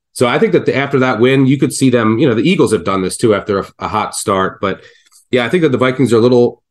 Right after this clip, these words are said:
overvalued. I think the Jets are the better overall team, and I think they're gonna carry that momentum over from last week. And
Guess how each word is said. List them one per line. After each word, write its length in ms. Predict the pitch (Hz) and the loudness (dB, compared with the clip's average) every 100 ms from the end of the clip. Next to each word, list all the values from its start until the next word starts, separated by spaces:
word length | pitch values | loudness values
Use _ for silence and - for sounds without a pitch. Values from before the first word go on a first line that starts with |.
| - | -2
overvalued. 500 | 117 123 117 120 120 | 2 2 0 0 0
I 40 | |
think 120 | 113 | 0
the 60 | 104 | -2
Jets 320 | 85 113 - | -2 -2 -2
are 40 | 107 | -4
the 60 | |
better 320 | 87 110 117 | -2 0 2
overall 380 | 107 107 107 101 | 2 4 2 0
team, 540 | - 110 113 131 120 - | -2 2 2 2 -2 -6
and 560 | 101 101 98 98 95 95 | -4 0 0 0 -2 -2
I 80 | 101 | -2
think 100 | 107 | 0
they're 100 | 107 | 0
gonna 120 | 104 | -2
carry 260 | - 107 104 | -4 -2 0
that 100 | 98 | 0
momentum 300 | 101 101 92 | -2 -2 -2
over 280 | 101 101 95 | 0 0 -2
from 320 | 101 95 90 | -4 -6 -6
last 320 | 98 95 - | -6 -6 -2
week. 180 | 120 131 | -2 2
And 240 | 101 98 | 0 -2